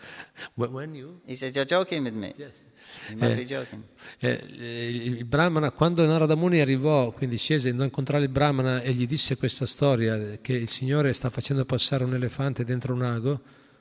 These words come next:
Speaker 1: la cruna di un ago, il brahmana rispose, "Ma che mi stai raccontando? Mi stai prendendo in giro? Com'è possibile far passare un elefante dentro la cruna di un ago?"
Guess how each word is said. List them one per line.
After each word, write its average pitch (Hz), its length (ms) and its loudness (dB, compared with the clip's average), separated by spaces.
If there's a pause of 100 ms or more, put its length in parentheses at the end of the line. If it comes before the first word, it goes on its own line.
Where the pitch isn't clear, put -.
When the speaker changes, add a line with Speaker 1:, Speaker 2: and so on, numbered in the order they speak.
(100)
Speaker 1:
la 110 100 -8
cruna 131 200 2
di 127 80 0
un 127 120 0
ago, 135 380 0 (400)
il 110 80 -6
brahmana 135 400 4
rispose, 113 500 -2
"Ma 131 140 -4
che - 160 -4
mi 156 100 0
stai 160 200 0
raccontando? 135 580 0
Mi 117 100 0
stai 135 160 2
prendendo 131 400 2
in 127 80 2
giro? 123 300 2
Com'è 156 240 4
possibile 139 600 2 (220)
far 127 180 0
passare 123 380 2
un 127 100 2
elefante 123 520 2
dentro 123 260 2
la 117 120 2
cruna 120 260 0
di 117 100 0
un 120 140 0
ago?" 107 360 -2